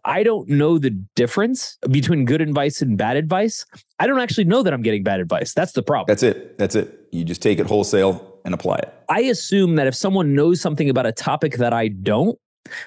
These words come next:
Speaker 1: that they must be good at it. Actually, the funny thing, I'll go back to my whole carpentry journey, is what I learned there. There's some guys working on my house, and I'll never forget, this guy was building a giant closet for my daughter, and, um, it was coming up beautifully. He was doing the whole thing,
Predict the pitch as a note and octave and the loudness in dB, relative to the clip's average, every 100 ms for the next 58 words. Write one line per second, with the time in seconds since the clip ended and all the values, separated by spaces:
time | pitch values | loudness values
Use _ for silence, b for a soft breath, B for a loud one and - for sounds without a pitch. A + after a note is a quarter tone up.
0 | B D3 D3 D#3+ F#3+ E3+ - C3 A2 A2+ | B -2 2 2 2 0 0 0 0 0
1 | C#3 D3+ E2+ D#2 - _ D#3 F#3+ - E3+ | 2 2 -2 -8 -14 _ -6 -2 0 2
2 | C#3+ F3+ F#3 D#3+ B2 B2+ C3+ C#3 - C#3+ | 0 0 0 0 0 0 0 -2 -2 0
3 | B2+ A#2+ D3+ D3+ D3+ C3 A#2 G#2 G#2+ A#2+ | 0 0 -2 -2 -2 0 -2 0 0 0
4 | C3 B B B - D#3 D3 E3 E3 D#3+ | -4 B B B 0 2 4 4 2 2
5 | D3+ C#3+ D3 F3 A2+ B2+ C3 D3+ C#3+ D3 | 2 2 0 0 0 0 0 0 0 0
6 | C3 C#3 C#3 B2+ A2+ B2 F#2 - - B | 0 0 0 0 -2 -4 -6 -8 -16 B
7 | B B B _ B2 C3+ E3 E3 C3 C3 | B B B _ -2 2 2 0 0 0
8 | A#2+ A2+ D3+ C#3+ A#2+ D3 C3+ A#2 G#2+ C#3 | 0 0 2 2 2 0 2 0 -2 -2
9 | C#3 C3+ - C3 B2 A2+ - A2 G#2 G2+ | -2 -4 -4 -2 0 -2 0 0 0 0
10 | G#2 F2+ - B B B - - C3+ A#2+ | 0 -2 -6 B B B -4 -2 0 -2
11 | A#2 A#2+ A2 A2 G2+ F3 - B3 D4+ F#3+ | 0 0 0 -2 0 0 0 0 0 0
12 | C3+ A3+ - G#2 G#2 G#3 F3 - G#3+ - | 0 0 2 0 2 2 0 2 2 2
13 | G3+ D#3 | 0 0